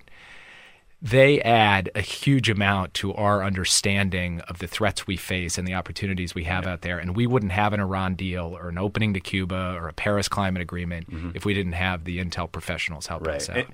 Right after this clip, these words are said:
Speaker 2: and by the way, I mean, he keeps, he keeps talking about how we got W M D wrong with Iraq. That is true.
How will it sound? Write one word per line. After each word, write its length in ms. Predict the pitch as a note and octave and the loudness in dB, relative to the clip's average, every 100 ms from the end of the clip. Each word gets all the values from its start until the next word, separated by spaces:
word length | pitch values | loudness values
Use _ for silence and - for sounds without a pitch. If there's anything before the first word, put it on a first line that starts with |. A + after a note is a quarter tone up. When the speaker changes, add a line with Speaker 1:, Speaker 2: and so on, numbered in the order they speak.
| - - | -8 -2
Speaker 2:
and 120 | B2+ | 6
by 140 | D3+ | 6
the 80 | G#2+ | 6
way, 180 | G#2 F#2+ | 4 4
I 40 | |
mean, 140 | G#2+ G#2+ | 2 -2
he 100 | C3+ | -6
keeps, 240 | - - | -12 -16
he 160 | - C3+ | -6 -4
keeps 180 | D3+ - | -4 -2
talking 260 | B2+ - | 0 2
about 220 | G2+ F2+ E2+ | 4 4 4
how 140 | F2+ | 0
we 100 | E2+ | 2
got 360 | F2+ E2 - - | 2 2 0 -2
W 300 | F2+ F2+ D#2 | 0 0 -4
M 140 | D#2+ | -4
D 180 | E2+ D#2+ | -8 -6
wrong 280 | D#2+ D2+ D2 | -4 -4 -6
with 140 | C#2 | -8
Iraq. 380 | D#2 D2+ C#2+ - _ _ | -4 -4 -4 -12 _ _
That 180 | B2 A2+ | 4 4
is 160 | F2+ | 2
true. 540 | - - A2+ E2+ D#2 | -2 -4 0 0 -2